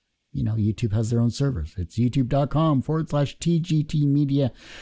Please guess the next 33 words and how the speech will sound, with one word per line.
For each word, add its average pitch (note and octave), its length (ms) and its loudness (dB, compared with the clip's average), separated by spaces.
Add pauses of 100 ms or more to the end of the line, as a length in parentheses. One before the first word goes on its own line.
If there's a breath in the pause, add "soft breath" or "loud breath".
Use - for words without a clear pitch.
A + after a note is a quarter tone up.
(140 loud breath)
The F3+ 100 0
podcast F3+ 640 -2
is D#3 140 -2
back E3+ 340 0
after D3 260 -2
twelve B2+ 320 -2
or B2+ 60 0
so B2 200 -2
years. A#2+ 360 0
You - 60 -12
can G#2 120 0
find A2+ 280 2
that G#2+ 80 0
at A2+ 180 0 (400 loud breath)
two F3 220 2
geeks D3+ 340 -2
talking C3+ 380 0
dot A#2 200 0
podbean C3+ 460 0
dot B2 240 0
com, C3 360 0
or G3+ 500 0 (540 loud breath)
just - 220 -2
search A3 240 -2
for - 140 -2
Two - 200 -2
Geeks - 340 -2
Talking D3+ 600 0 (140)
on B2 180 0
any D#3+ 160 2
of C3+ 100 -2
your G#2 120 -4
favorite A#2 400 -2